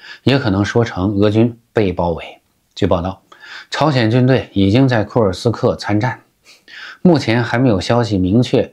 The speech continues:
在哪个方向啊。态势图没有变化，这就说明朝鲜军队的加入啊，并没有在库尔斯克任何方向退乌军。朝鲜的瘦身部队没有实战经验，短期内不会给俄罗斯军队创造红利。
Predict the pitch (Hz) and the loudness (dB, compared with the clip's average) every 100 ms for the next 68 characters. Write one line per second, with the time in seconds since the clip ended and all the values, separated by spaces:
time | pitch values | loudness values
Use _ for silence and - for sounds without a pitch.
0 | - 113 101 78 73 95 123 120 127 135 | -6 -2 -2 -2 -6 -4 0 0 0 -4
1 | - - - - _ _ - - - - | -8 -16 -16 -16 _ _ -20 -20 -6 -2
2 | 151 127 127 120 123 95 113 101 90 120 | 0 0 2 4 4 2 0 -2 -2 -4
3 | 104 _ _ _ - 131 117 - 127 104 | -4 _ _ _ -2 2 2 2 2 2
4 | 110 - 117 101 90 113 110 95 98 104 | 2 0 0 0 2 2 4 2 0 0
5 | 113 - _ - - - _ _ - - | 0 -4 _ -16 -14 -14 _ _ -20 -20
6 | - - 165 123 127 101 92 104 - 113 | -8 0 4 4 4 2 0 -2 0 0
7 | 92 - - 110 120 147 104 - 92 101 | 0 -2 0 0 2 2 2 0 0 2
8 | 107 110 107 123 107 _ _ - 107 90 | 0 0 0 -2 -4 _ _ -6 -2 0
9 | 101 101 113 _ _ _ - 117 131 95 | 2 0 -4 _ _ _ -4 0 0 -2
10 | 92 - 113 104 113 113 104 113 113 - | -2 0 0 2 2 4 4 2 0 -8
11 | _ 107 107 85 - 98 92 87 92 101 | _ 0 2 0 -2 -2 -2 0 0 0
12 | - _ - 120 117 165 139 139 151 113 | -4 _ 0 0 2 2 2 2 2 2
13 | 92 110 117 107 107 104 98 107 95 85 | 2 2 2 2 2 2 0 -2 0 -2
14 | 85 95 117 | 0 0 0